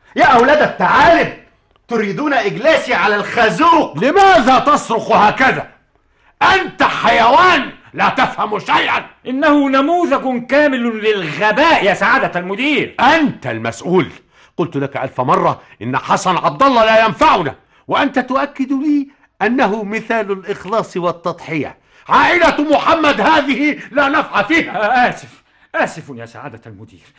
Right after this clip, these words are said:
Speaker 3: لكل جواد كبوة. يا حسن، أهكذا تكسفني مع سعادة المدير؟ هل تتصور يا أخ حسن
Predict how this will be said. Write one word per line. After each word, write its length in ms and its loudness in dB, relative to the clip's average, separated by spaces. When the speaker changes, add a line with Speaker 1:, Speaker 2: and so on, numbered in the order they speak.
Speaker 3:
لكل 360 -8
جواد 440 -16
كبوة. 360 -12
يا 100 -20
حسن، 440 -20
أهكذا 480 -12
تكسفني 760 -18
مع 200 -18
سعادة 420 -20
المدير؟ 480 -20
هل 160 -18
تتصور 800 -20
يا 180 -20
أخ 200 -20
حسن 500 -20